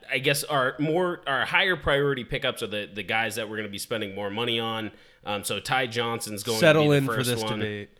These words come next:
Speaker 1: Yeah, go, go, go and take this one off.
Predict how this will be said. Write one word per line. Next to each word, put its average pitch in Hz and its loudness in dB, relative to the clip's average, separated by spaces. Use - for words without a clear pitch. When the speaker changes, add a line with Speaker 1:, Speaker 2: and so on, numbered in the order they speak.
Speaker 1:
Yeah, 104 2
go, 160 4
go, 165 6
go 208 10
and 220 10
take 202 4
this 185 0
one 143 4
off. 113 -2